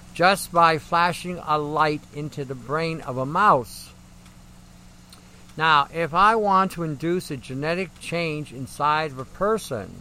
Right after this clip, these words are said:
okay, without causing a surgical procedure to happen,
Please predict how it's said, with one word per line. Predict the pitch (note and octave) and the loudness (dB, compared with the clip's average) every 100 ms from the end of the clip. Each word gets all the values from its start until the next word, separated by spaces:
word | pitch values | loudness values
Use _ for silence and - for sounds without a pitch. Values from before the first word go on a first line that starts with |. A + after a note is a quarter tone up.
| - - - - - - - - - - | -18 -20 -20 -20 -20 -20 -20 -20 -20 -16
okay, | - B2 | -10 -8
without | A#2 D3+ E3 F#3 F3+ - - - - | -4 2 6 6 6 -4 -20 -20 -10
causing | - G3 G3+ F#3 F3+ F3 | 2 6 6 4 -2 -4
a | D3+ | -4
surgical | C#3 - G3 G3+ F3 - E3+ | -6 -4 -2 0 -2 -6 -6
procedure | - B2+ - F#3+ A3 F#3 D#3+ | -6 -10 -8 -4 -2 -2 -4
to | B2+ C#3+ | -6 -6
happen, | C3+ B2+ G3 G#3+ G3+ A#2+ F#2+ F#2 G2 | -8 -2 2 4 2 -2 -10 -12 -16